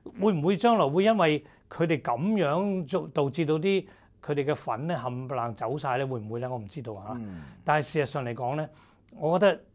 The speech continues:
Speaker 1: 音樂呢，係不能夠觀賞嗰個情況呢，係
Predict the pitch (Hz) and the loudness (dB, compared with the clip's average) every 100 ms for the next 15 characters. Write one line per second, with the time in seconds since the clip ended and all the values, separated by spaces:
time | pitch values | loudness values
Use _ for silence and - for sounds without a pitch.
0 | - 233 185 180 180 156 120 135 135 123 | -14 -4 0 2 0 0 0 -2 -4 -8
1 | 110 113 - - 196 117 147 208 208 196 | -10 -12 -10 -2 -2 0 -2 0 0 0
2 | - 139 165 165 151 131 - - - 113 | 0 -2 -2 -2 -2 -4 -10 -14 -8 -6
3 | 120 139 143 131 | -4 -2 -2 -4